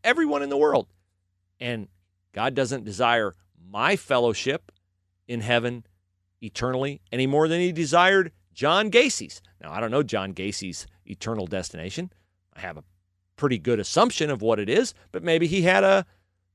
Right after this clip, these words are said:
you know, coming to faith at the end of his life. They are, there are, there are those who say Ted Bundy did. And there are a lot of people who go,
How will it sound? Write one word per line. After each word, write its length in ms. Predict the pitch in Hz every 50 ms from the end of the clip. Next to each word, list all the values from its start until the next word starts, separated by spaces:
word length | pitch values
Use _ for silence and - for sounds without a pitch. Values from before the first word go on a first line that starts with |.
| _ _ _ _ _ _ -
you 120 | 156 185
know, 280 | 156 143 160 175 180 - _ _ _ _ _ _ _ _ _ _ _ _ _ _ _ _ -
coming 300 | - 147 160 175 190 180
to 100 | - 190
faith 340 | - - 226 254 208 - -
at 80 | 110 -
the 120 | 131 135
end 80 | 143 147
of 60 | 151
his 80 | 135
life. 260 | 170 - 113 98 - _ _ -
They 140 | 98 104
are, 140 | 98 95 95 - - _ _
there 180 | - 123 120 110
are, 140 | 101 90 - _ _ _ _ _ _ _
there 140 | - 120 120
are 60 | 120
those 200 | 123 127 131 120
who 80 | 135 143
say 240 | - - 160 165 156
Ted 300 | - - - 214 175 151
Bundy 320 | 180 208 311 330 320 -
did. 260 | - 85 - - - - _ _ _ _ _ _ -
And 100 | 131 151
there 80 | 180
are 40 | 202
a 40 | 202
lot 140 | 214 247 254
of 60 | 180
people 180 | 196 220 185 180
who 100 | 175 170
go, 300 | 143 151 143 131 120